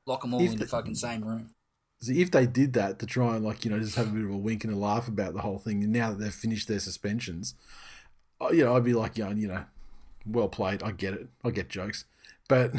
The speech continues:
Speaker 2: <laughs> but yeah, you just know, you just know what the, you know, the social media people who just want to be fucking outraged about something,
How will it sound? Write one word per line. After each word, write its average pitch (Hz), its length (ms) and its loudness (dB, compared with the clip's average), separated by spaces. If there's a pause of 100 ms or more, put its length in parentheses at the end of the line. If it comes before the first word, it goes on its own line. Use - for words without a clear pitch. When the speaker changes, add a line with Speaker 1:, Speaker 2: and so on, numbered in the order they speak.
(800)
Speaker 2:
<laughs> - 0 -
but - 1120 0 (680)
yeah, 120 140 8
you 139 160 4
just 131 160 4
know, 117 220 4
you 120 200 4
just 123 160 4
know 107 240 0
what 104 160 -6
the, 101 260 -4
you 104 120 -2
know, 95 280 -6
the 101 120 -10
social 107 320 -4
media 98 280 -4
people 95 300 -6
who 104 140 -4
just 98 320 -4 (920)
want 110 720 -6
to 110 120 -4
be 98 240 -4 (460)
fucking 101 300 -2
outraged 95 580 -4
about 95 240 -8
something, 98 380 -8